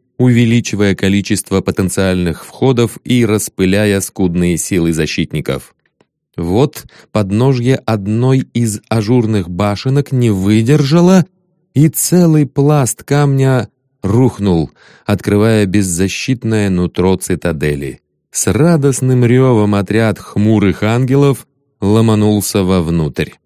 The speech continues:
Минута, и защитники вновь ответили нестандартно, пожертвовав частью замка ради сохранения целостности периметра. Стон камня,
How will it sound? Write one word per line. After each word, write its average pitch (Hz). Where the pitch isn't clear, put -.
Минута, 123
и 107
защитники 120
вновь 107
ответили 110
нестандартно, 117
пожертвовав 101
частью 110
замка 107
ради 104
сохранения 107
целостности 110
периметра. 85
Стон 127
камня, 165